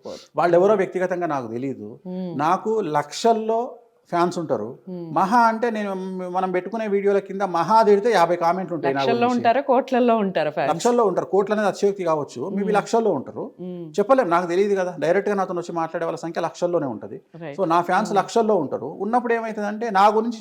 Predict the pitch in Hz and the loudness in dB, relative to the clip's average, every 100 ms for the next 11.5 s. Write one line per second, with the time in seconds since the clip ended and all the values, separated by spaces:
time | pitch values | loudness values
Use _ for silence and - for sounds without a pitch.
0 | 208 202 226 208 208 202 196 208 185 170 | 0 2 2 2 -2 0 0 0 0 0
1 | 175 226 220 214 170 180 175 175 135 104 | 2 0 2 2 4 2 -2 -2 -4 -6
2 | 95 - _ _ 196 196 175 139 226 220 | -12 -18 _ _ -10 -8 -8 -4 -4 2
3 | 170 233 233 226 220 208 - 190 220 247 | 2 2 -6 -4 -2 -2 0 0 0 2
4 | 254 196 202 220 226 220 226 214 185 196 | 4 6 6 4 0 -2 -2 2 2 2
5 | 226 214 214 196 196 196 190 185 135 117 | -2 0 0 0 0 2 2 2 -2 -6
6 | 110 - - 175 165 240 220 202 170 202 | -10 -16 -18 -14 -6 -2 2 4 8 8
7 | 240 247 233 226 226 220 220 - 214 214 | 8 6 4 2 -2 -4 -6 -2 -2 0
8 | 208 202 208 170 165 196 196 190 202 202 | -4 -4 -4 2 4 4 2 0 -4 -4
9 | 202 190 196 - 196 190 190 180 175 185 | -6 -6 -8 -4 -4 -4 -8 -8 -8 -6
10 | 185 185 185 - 170 160 202 196 196 165 | -8 -8 -10 -4 -4 2 4 4 0 -4
11 | 151 - 170 113 | -8 -6 -8 -8